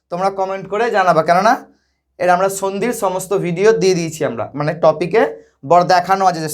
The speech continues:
সন্ধি নিয়ে কি কি ভিডিও। আমি সন্ধির ভিডিওর লিংক ডেসক্রিপশনে দিয়ে দিব, তোমরা যারা যারা দেখোনি তারা ওই সন্ধির ভিডিওটা দেখে নিলেই কোশ্চেনগুলো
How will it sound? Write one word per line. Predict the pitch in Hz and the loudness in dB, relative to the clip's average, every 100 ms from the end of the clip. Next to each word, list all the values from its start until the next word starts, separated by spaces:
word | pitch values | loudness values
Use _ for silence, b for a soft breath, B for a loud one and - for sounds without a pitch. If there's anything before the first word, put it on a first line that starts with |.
| 170 | -6
সন্ধি | 170 180 190 | -4 -2 -2
নিয়ে | 208 208 | -2 -4
কি | 180 | -8
কি | 190 160 | -4 -2
ভিডিও। | 151 123 95 B B B | 0 -2 -4 B B B
আমি | 160 175 | 0 2
সন্ধির | 180 185 196 190 | 0 4 4 4
ভিডিওর | 185 196 202 196 | 0 0 0 2
লিংক | 240 269 - B _ _ _ _ | 0 -2 -8 B _ _ _ _
ডেসক্রিপশনে | 143 156 160 185 196 233 269 - _ - 143 | -2 -2 -2 -2 2 2 0 -4 _ -14 0
দিয়ে | 185 | 2
দিব, | 190 233 233 | 4 2 2
তোমরা | 196 196 | 2 4
যারা | 185 180 | 4 6
যারা | 190 170 | 4 4
দেখোনি | 175 175 208 202 | 4 2 -4 0
তারা | 185 185 | 4 2
ওই | - | 0
সন্ধির | 170 175 185 165 | -4 -2 -2 -2
ভিডিওটা | 165 170 208 226 b b - | -4 0 0 0 b b -6
দেখে | 143 165 175 | -2 0 0
নিলেই | 190 214 | 0 -2
কোশ্চেনগুলো | 170 151 165 165 | -4 -6 -4 -2